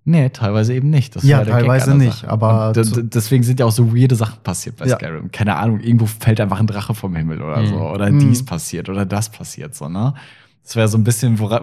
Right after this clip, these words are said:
Speaker 1: wovon das Spiel gelebt hat, weil jeder so seine eigene Erfahrung gemacht hat.
Speaker 2: Ja.
Speaker 1: Das erhoffe ich mir halt von Starfield auch.
Speaker 3: Ja.
Speaker 1: Ja. Wahrscheinlich auch das fetteste Game des Monats,
Speaker 3: Auf
Speaker 1: ne?
Speaker 3: jeden, ja, mit Abstand. Äh, ist auch, ja, ich glaub,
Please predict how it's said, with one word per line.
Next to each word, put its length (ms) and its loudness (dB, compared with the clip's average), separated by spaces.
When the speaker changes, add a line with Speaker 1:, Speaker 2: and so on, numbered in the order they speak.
Speaker 1:
wovon 260 -2
das 100 2
Spiel 200 -4
gelebt 320 0
hat, 120 -4
weil 100 -2
jeder 220 2
so 100 -2
seine 260 -4
eigene 520 -6
Erfahrung 440 -8
gemacht 340 -12
hat. 120 -10
Speaker 2:
Ja. 140 0
Speaker 1:
Das 260 -6
erhoffe 340 -6
ich 100 -10
mir 120 -6
halt 120 -8
von 140 -20
Starfield 500 -16
auch. 220 -16
Speaker 3:
Ja. 140 -14
Speaker 1:
Ja. 120 -12
Wahrscheinlich 300 2
auch 80 -2
das 200 -4
fetteste 440 -4
Game 220 0
des 140 -6
Monats, 380 -4
Speaker 3:
Auf 80 -6
Speaker 1:
ne? 80 -2
Speaker 3:
jeden, 160 -4
ja, 260 -6
mit 140 -8
Abstand. 400 -8
Äh, 280 2
ist 140 -6
auch, 100 -4
ja, 100 -20
ich 160 -20
glaub, 120 -20